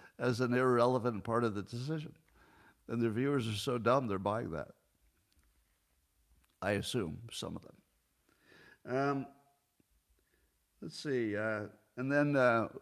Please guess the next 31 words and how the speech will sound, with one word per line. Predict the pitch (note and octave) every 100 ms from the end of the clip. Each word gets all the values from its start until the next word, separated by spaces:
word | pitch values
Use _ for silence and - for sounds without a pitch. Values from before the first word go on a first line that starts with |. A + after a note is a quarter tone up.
| -
one | A2+ C#3
of | D3+
them | D3 C3+
is | B2+
saying | C3+ B2 B2
that | A2+ G#2+ - - - -
it's | A#2 G#2+
standard | - - C3+ D#3 D3+ D#3+
legal | B2 C3 C#3+ B2+ G#2+
advice | G2+ C3 A#2 F#2+ G2+ - - _ _ _ _ _ _ _ _
to | A#2+
tell | G#2+ B2
your | B2+ B2
client | - A#2+ A#2+ A2
to | -
say | G#2 A#2
you | A2 G2+
don't | A2+ G2+
remember | F#2+ G2+ G#2 G2 F#2
something | - F#2+ - E2 A2 B2
when | G2+
you're | G2+ G2
being | E2 F#2+ F2
questioned. | - G2+ - - - _ _ _ _ _
Now, | - G2
is | G2
that | A#2+
true? | - D#3+ C#3+ - _ _ _ _ _ _ _ _ _
Is | - G#2+
it | F#2
standard | - - B2 C3 C3 C3 B2+